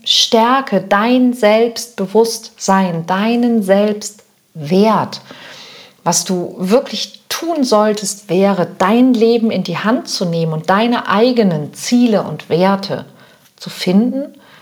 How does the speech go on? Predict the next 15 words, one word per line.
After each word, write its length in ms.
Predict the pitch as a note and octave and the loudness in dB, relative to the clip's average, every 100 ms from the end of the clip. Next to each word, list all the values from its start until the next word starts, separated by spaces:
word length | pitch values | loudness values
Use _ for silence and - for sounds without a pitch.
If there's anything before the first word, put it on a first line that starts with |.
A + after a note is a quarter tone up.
| - | -16
und 260 | G#3+ - - | -12 -10 -2
anzufangen 840 | A#3 B3+ B3+ B3 - A3 A3+ A3+ | 2 2 0 -8 -6 -2 -2 -2
zu 160 | - A#3 | -4 -2
leben. 480 | G#3 C#4 D#4+ E3+ - - _ _ _ _ _ - | 0 0 -2 -4 -8 -18 _ _ _ _ _ -2
Dann 220 | F#3+ A3 | 0 0
kannst 360 | - G#3 G3+ - | 0 -2 -2 -4
du 60 | |
nämlich 320 | F#3 F3 F3 | -4 -4 -6
mit 160 | F3+ - | -8 -8
Abstand 600 | A#3+ B3+ - F3+ E3+ E3+ | -8 -2 -2 0 -4 -6
auf 140 | F3 | -12
diese 220 | - E3+ D#3+ | -10 -6 -6
Beziehung 600 | D#3 - - F#3 E3 D#3 | -6 -8 -2 0 0 -2
schauen 420 | - D3 E3+ G#3+ | 0 2 2 2
und 180 | F#3 | 0